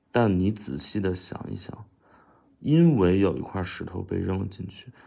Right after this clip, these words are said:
你思想的水位多少上升了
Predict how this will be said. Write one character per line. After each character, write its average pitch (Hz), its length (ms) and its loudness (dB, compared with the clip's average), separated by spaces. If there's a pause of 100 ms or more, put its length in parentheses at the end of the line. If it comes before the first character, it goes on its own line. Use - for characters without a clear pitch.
(180)
你 90 180 0
思 131 280 -4
想 - 280 -4
的 - 80 -6
水 - 300 -10
位 - 340 -10
多 107 180 0
少 - 300 -8 (400)
上 107 380 0
升 107 300 -2
了 104 120 -4